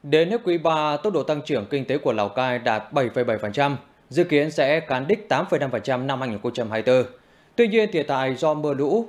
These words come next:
đã tác động rất lớn đến nhiều, nhiều ngành kinh tế trụ cột của tỉnh.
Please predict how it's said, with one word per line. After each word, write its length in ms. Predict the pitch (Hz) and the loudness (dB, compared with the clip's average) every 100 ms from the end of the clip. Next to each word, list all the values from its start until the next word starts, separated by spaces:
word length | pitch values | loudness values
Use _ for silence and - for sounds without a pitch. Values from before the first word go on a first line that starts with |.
| - | -6
đã 380 | 120 123 131 139 | 0 0 0 0
tác 220 | 180 147 | -2 0
động 240 | 135 113 | 0 0
rất 200 | 110 175 | -2 0
lớn 320 | 135 123 160 156 | 2 2 2 -2
đến 240 | 123 160 | -2 0
nhiều, 280 | 160 107 104 - - 123 120 117 - 143 | 0 0 -2 -12 -16 -12 -8 -8 -10 -4
nhiều 160 | 131 120 | -2 0
ngành 180 | 117 107 | -2 0
kinh 180 | 156 139 | 0 2
tế 340 | 123 113 147 185 | 2 2 0 0
trụ 140 | 147 | 2
cột 160 | 135 110 | 2 2
của 80 | 107 | 0
tỉnh. 180 | 120 | 0